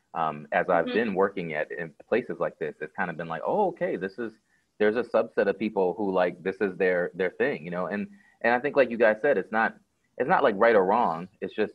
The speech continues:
Speaker 1: you know, for
Speaker 2: Mm-hmm.
Speaker 1: some, some institutions or some places, that's sort of the ethos. And, and there's a lot of good to it, you know, in the sense that, you know, you guys are young, uh, you know,
Speaker 2: Mm-hmm.
Speaker 1: even if you don't find a spouse, you, you can find good friends,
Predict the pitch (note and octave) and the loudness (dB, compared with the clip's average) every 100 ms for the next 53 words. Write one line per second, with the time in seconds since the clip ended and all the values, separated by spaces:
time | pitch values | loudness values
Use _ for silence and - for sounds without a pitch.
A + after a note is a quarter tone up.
0 | _ - A#2+ F2 A#3+ A#3 A#3 G2+ G2 F#2+ | _ -8 -4 -2 -2 -4 -2 -2 -4 -8
1 | - _ G#2 G2 F#2+ G2 G2+ - F#2+ F#2+ | -12 _ -4 -4 -10 -10 -8 -8 -6 -6
2 | - F2+ F2+ F2 F2 F2 E2 E2 F#2 D#2+ | -6 -8 -6 -6 -6 -6 -4 -4 -6 -8
3 | E2 F#2 G#2 D#2+ D2+ - _ _ _ _ | -8 -10 -4 -4 -4 -6 _ _ _ _
4 | G#2 F#2+ F2 F2 G2 A2+ C#3 C3 A#2 C3+ | -4 -2 -2 -6 -4 0 2 4 4 4
5 | G2 F2 D3+ F3 - E3 F#2 - G2+ G#2 | 2 2 -2 0 -2 -2 -2 -4 -6 -6
6 | F#2 A2 F#2+ F#2+ G#2+ F#2+ - F#2+ - _ | -4 -6 -6 -6 -6 -8 -6 -8 -8 _
7 | _ _ _ C#3+ G#2+ G#2 A#2+ A2 G2 F2+ | _ _ _ -2 0 0 4 4 2 0
8 | G#2+ C3+ C3+ C3 C3 - _ - F#2 F2+ | 0 0 -2 -4 -10 -16 _ -6 -2 0
9 | E2+ D#2+ D2+ A2 F#2 F2 - - C3+ B2+ | 0 0 -2 -2 0 0 -2 -4 -4 -2
10 | A#2+ A#2 A#2 G#2+ - A2 F#2 F2 - G#2+ | -2 0 0 0 0 2 0 -4 0 4
11 | B2+ G2+ F#2+ F#2+ E2+ G2 A2+ A2 G#2 G#2+ | 4 2 -4 -6 -4 -6 -4 -4 -2 -2
12 | F2+ F2+ F2+ - A2 G#2 G2 F#2+ G2 | -2 -4 -6 -4 -2 -2 -2 -6 -8